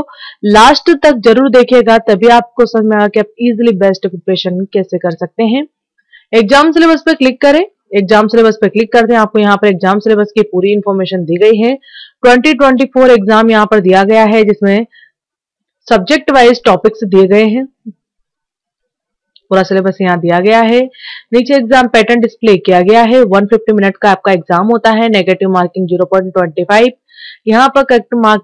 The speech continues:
दिया गया है। यहाँ subject, number of question, marks की facility दी गई है,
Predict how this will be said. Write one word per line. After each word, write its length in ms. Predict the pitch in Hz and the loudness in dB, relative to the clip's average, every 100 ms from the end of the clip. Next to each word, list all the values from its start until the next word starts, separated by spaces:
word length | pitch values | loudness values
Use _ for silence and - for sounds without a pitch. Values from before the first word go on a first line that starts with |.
| - | -2
दिया 180 | 185 196 | 0 0
गया 160 | 233 233 | 0 0
है। 160 | 233 233 | 0 -2
यहाँ 140 | 214 | -2
subject, 500 | 202 170 190 190 196 | -4 -6 -2 -2 -2
number 280 | 185 180 190 | -4 -2 -4
of 60 | 185 | -2
question, 380 | 190 185 190 180 | -4 -4 -6 -4
marks 280 | 170 175 - | -4 -4 -10
की 100 | 175 | -6
facility 440 | 180 185 185 170 | -6 -4 -6 -4
दी 140 | 160 170 | -4 0
गई 220 | 214 226 | 0 0
है, 180 | 254 | -2